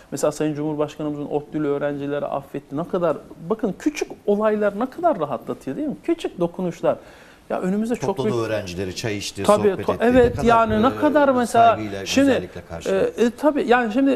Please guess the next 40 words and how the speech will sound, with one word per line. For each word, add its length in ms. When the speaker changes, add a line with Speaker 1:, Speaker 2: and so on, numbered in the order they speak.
Speaker 1:
e, 100
ne, 280
ne 140
diyor 200
Batı 260
bize? 260
"Sizde," 420
diyor, 180
"dikta 320
var," 200
diyor. 100
"Tek 200
adam 300
rejimi 380
var," 220
diyor. 160
E, 120
bir 200
Nisan 380
sabahı, 560
iki 200
Nisan 340
sabahı 500
ben 100
o 120
kadar 260
uğraştım 500
bunun 160
için. 280
Adam 320
kazandı 440
kardeşim, 500
veriyoruz 460
deseydi, 500
Batı 340
bize 280
dikta 300
var 220
diyebilir 380
miydi? 300